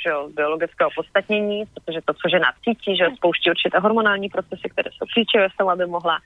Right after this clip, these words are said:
porodit líp nebo hůř, tak potom věřím, že každá porodí na svůj maximální potenciál. Pořád budou takový, který budou mít pohádkový porody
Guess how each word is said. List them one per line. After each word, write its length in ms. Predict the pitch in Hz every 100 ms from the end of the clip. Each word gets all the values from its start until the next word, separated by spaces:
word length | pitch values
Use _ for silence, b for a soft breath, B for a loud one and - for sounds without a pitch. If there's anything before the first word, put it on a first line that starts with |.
| B B _ -
porodit 320 | 196 196 160 185
líp 140 | 175 170
nebo 220 | 147 147
hůř, 280 | 214 392 - - B B B _
tak 140 | 277 269
potom 280 | 196 196 208
věřím, 260 | 170 180 180
že 100 | 196
každá 440 | 160 156 175 175 -
porodí 340 | 180 180 175
na 100 | 170 170 _
svůj 300 | 180 185 185 185
maximální 560 | 196 - 262 233 220
potenciál. 540 | 208 180 180 170 - - - _ B B _
Pořád 240 | 294 330 302
budou 180 | 285 285
takový, 320 | 247 - 240 -
který 240 | 233 220
budou 200 | 196 190
mít 160 | 147 -
pohádkový 500 | 196 214 226 - 220
porody 440 | - 190 185 175